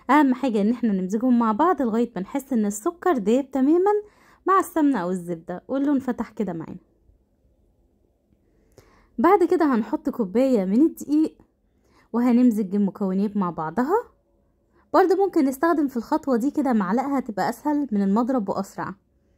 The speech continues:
أو زي ما تحبي يعني اللي انت عاوزاه، مفيش مشكلة.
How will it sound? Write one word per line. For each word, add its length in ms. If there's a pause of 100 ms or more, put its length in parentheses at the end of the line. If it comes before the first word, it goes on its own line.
(540)
أو 100
زي 240
ما 100
تحبي 400
يعني 220
اللي 140
انت 160
عاوزاه، 600
مفيش 300
مشكلة. 480